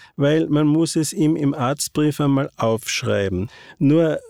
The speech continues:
Patienten lesen an und für sich ja nicht die Arztbriefe und müssen damit vertraut werden, das, was man aufgeschrieben hat, dann auch zu lesen und gegebenenfalls selbst zu verstehen oder dass Angehörige zur Verfügung stehen,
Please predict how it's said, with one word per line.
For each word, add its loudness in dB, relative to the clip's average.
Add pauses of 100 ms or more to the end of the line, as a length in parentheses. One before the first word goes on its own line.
(120)
Patienten 0
lesen 0
an 0
und -2
für -2
sich -4
ja 0
nicht 0
die 0
Arztbriefe -2 (280)
und 0
müssen 0
damit 2
vertraut -2
werden, 0 (200)
das, 0
was 2
man 0
aufgeschrieben -2
hat, -2
dann 0 (200)
auch -2
zu 0
lesen 0
und -2
gegebenenfalls 0
selbst -2
zu 2
verstehen 0
oder 0
dass -2
Angehörige 0
zur -2
Verfügung 0
stehen, 0